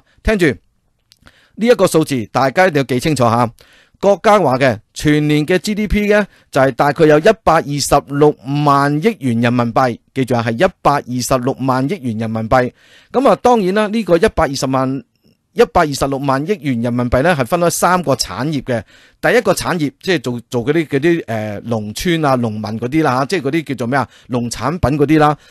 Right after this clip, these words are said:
就大概呢，佔咗七點一三個percent。嗱，呢個我自己加上去嘅，因為方便大家睇吖嘛。噉啊，第二產業呢，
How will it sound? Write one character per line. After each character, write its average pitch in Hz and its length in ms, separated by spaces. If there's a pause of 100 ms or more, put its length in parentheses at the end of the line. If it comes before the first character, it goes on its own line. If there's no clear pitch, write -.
就 139 140
大 139 180
概 156 140
呢， 180 120
佔 143 220
咗 135 80
七 - 180 (180)
點 127 200 (180)
一 180 140
三 160 340
個 127 100
percent。 139 340
嗱， 104 120
呢 143 120
個 139 80
我 117 120
自 107 120
己 127 100
加 131 180
上 110 220
去 110 160
嘅， - 60
因 160 40
為 131 120
方 151 200
便 104 140
大 101 140
家 135 160
睇 101 180
吖 123 80
嘛。 120 180 (360)
噉 277 120
啊， 226 60
第 180 140
二 160 40 (140)
產 143 380
業 180 240
呢， 202 180